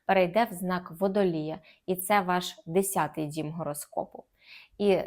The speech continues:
з цього часу у вас будуть певні покращення, тому що Венера гармонізує все, чого торкається, в секторі вашої кар'єри і вашого статусу.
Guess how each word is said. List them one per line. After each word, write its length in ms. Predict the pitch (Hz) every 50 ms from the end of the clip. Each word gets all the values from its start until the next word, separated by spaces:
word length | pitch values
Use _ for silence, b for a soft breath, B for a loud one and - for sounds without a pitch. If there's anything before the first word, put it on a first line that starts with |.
| -
з 140 | 175 - -
цього 300 | - 208 202 196 202 185
часу 440 | 185 - 214 233 262 262 - 240 202
у 40 | 196
вас 200 | 190 175 175 175
будуть 360 | 185 175 170 180 175 - -
певні 460 | - 185 180 196 196 180 165 160 b b b b b b _ -
покращення, 760 | 240 240 226 - - 190 160 147 156 175 - - 208 233 233
тому 240 | 226 208 190 185 190
що 260 | 185 - - 185 - -
Венера 360 | - 185 180 180 175 165 165
гармонізує 760 | 180 180 180 185 185 190 190 196 208 196 196 190 165 156 147
все, 320 | 147 - - - - 160 156
чого 260 | 151 - 160 165 160
торкається, 640 | - - - - - - 196 233 277 285 277 - 208 B B B B B B B B
в 60 | -
секторі 680 | - - - 214 240 254 254 - 233 220 214 214 208 -
вашої 500 | - 180 180 185 185 - - 185 175 175
кар'єри 760 | 180 - - - 202 196 185 165 160 180 175 202 233 254
і 240 | - - - 180 180
вашого 440 | 175 180 180 185 - - 196 196 196
статусу. 640 | - - - 165 143 - - 165 165 - - -